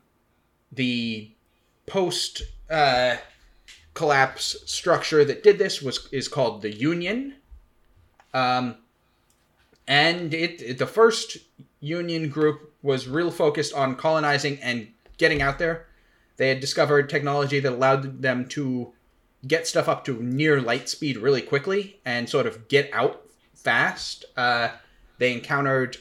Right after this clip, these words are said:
several of the colony ships that had landed on various planets, um, one of them being what's known now as the Ka-, Karen Trade Baronies, who are large and, um,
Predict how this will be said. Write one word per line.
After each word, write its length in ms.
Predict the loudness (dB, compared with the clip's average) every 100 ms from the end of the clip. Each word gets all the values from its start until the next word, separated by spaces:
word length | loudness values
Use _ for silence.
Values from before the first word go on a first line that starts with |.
| -12
several 560 | 0 2 4 2 2
of 220 | 0 -2
the 340 | -4 -2 -2 -6 -2
colony 380 | 2 4 2
ships 340 | 0 -2 -2 -2
that 140 | -2
had 100 | -2
landed 340 | -2 -2 -2 -2
on 160 | -2
various 320 | -2 -2 -2
planets, 720 | -4 -4 -2 -2 -4 -10 -8 -2
um, 500 | 0 0 -2 -6 -14 _ _ _ _ _
one 200 | -2 0
of 100 | 2
them 240 | 2 0 0
being 360 | -2 -2 -4
what's 260 | -4 -6 -4
known 340 | -4 -2 -4
now 260 | -4 -2 -4
as 100 | -4
the 160 | -8 -8
Ka-, 260 | -6 -8 -8
Karen 420 | -2 0 0 -4
Trade 440 | -4 0 0 2
Baronies, 560 | 2 2 2 -4 -8 -10
who 180 | -2 2
are 480 | 4 4 2 -2 -12 _ _ _ _ _ _ -6
large 760 | 4 6 6 6 4 0 -10 -2
and, 480 | 0 0 -2 -4 -2
um, 520 | 0 2 0 -2 -8